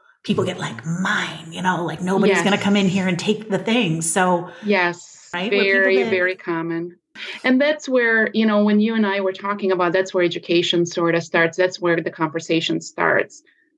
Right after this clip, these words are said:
Speaker 2: um, you know, prior to those things happening, right? So having something in writing, having those conversations with your kids, with your grandkids, um, you know,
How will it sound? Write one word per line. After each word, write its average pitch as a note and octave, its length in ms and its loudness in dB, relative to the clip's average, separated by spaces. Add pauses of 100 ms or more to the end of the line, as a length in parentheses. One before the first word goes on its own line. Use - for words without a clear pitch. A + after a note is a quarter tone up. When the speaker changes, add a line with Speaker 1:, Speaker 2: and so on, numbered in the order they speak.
(140)
Speaker 2:
um, E3+ 400 4
you F#3 100 4
know, E3+ 400 2 (300)
prior G3 340 2
to E3+ 260 -4
those D#3+ 640 -2 (520)
things E3+ 260 2
happening, E3+ 580 0
right? E3+ 380 2
So F3+ 260 0
having F#3+ 640 0 (440)
something G#3 360 0
in F#3+ 140 4
writing, F3+ 440 2 (720)
having F#3 360 -2
those F#3+ 180 2
conversations F3 920 0 (120)
with F3 360 2
your E3+ 140 2
kids, F3+ 360 0
with F3 120 2
your D#3+ 80 0
grandkids, E3 800 0 (460)
um, E3 400 2 (120)
you F3+ 120 0
know, E3+ 320 2